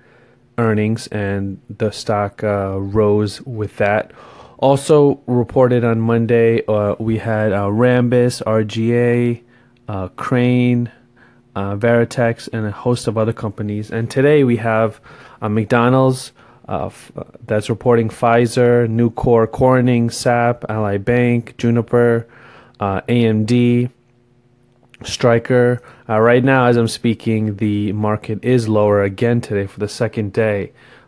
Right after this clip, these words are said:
by almost, uh, one percent as I'm talking, uh, which is, uh, you know, surprise as, you know, people, uh, are now understanding that, you know, maybe we are a bit extended.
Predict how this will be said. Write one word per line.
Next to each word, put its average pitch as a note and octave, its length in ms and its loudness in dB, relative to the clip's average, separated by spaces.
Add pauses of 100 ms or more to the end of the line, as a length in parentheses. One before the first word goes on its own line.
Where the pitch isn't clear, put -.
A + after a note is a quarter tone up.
(140)
by G2+ 460 -2
almost, G#2+ 640 -2
uh, G2+ 120 0
one G#2 280 -2
percent G#2+ 580 -4
as G#2 160 -4
I'm G2 120 -6
talking, G2+ 680 -2 (460)
uh, G2+ 260 -2
which G#2 300 -4
is, G2+ 260 -2
uh, F#2+ 500 -2
you A2 140 -6
know, G2+ 160 -4
surprise B2 640 -2
as, G2+ 360 -4
you G#2 100 -4
know, G2 100 -4
people, G2+ 540 -2
uh, G2 320 -6 (640)
are G#2 200 -2
now G2 600 -2 (180)
understanding G#2 760 -4
that, F#2+ 340 -4
you A2 140 -8
know, F#2+ 260 -8
maybe G2 640 -4
we G2+ 180 -6
are G2+ 200 0
a G2+ 40 0
bit G2 160 -2
extended. G2 640 -2